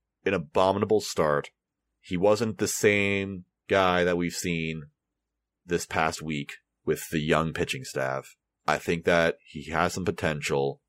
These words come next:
I think we can count on him. You know, obviously we need to see him improve,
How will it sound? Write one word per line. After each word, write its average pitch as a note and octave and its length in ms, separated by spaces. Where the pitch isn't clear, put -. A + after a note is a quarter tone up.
I D#2+ 100
think F2 380
we F2+ 100
can E2+ 140
count D#2 280
on B1+ 180
him. G#1 260
You F#2 120
know, F2+ 100
obviously G#2+ 400
we A#2+ 160
need A#2+ 140
to B2 80
see B2 160
him B2+ 100
improve, C#3 600